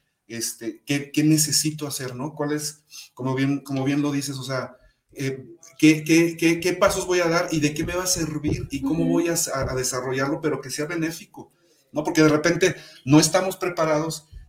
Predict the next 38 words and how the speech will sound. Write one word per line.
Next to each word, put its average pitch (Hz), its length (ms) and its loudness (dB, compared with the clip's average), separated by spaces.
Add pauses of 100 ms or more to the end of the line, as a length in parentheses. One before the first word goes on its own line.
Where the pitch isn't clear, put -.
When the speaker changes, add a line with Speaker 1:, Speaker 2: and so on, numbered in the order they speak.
Speaker 1:
llega 156 280 2
lo 175 120 0
que 156 60 -8
estamos 165 360 -2
buscando 151 520 0 (440)
y 143 260 0
las 143 180 2
circunstancias 147 760 0
que 160 100 -2
Speaker 2:
Ya 147 40 2
Speaker 1:
estemos 151 300 2
Speaker 2:
sé. 147 80 4
Speaker 1:
viviendo 151 240 4
en 151 60 6
ese 151 160 2
momento, 147 520 -2 (300)
entramos 139 500 2
entonces 135 320 -2
en 143 80 0
la 123 120 -4
parte 135 260 -2
del 156 160 4
autosabotaje, 147 800 -2
nosotros 135 320 -6
nos 135 140 -4
encargamos 127 480 -6
de 123 60 -2
romper 123 460 -8 (420)
esa, 131 380 2
esa 127 240 -2
relación, 117 380 -2
ese 131 140 -4
trabajo, 117 680 -2
de 104 60 -6
perder 120 340 -2
el 127 80 -2
dinero, 120 580 -2
este, 104 640 -8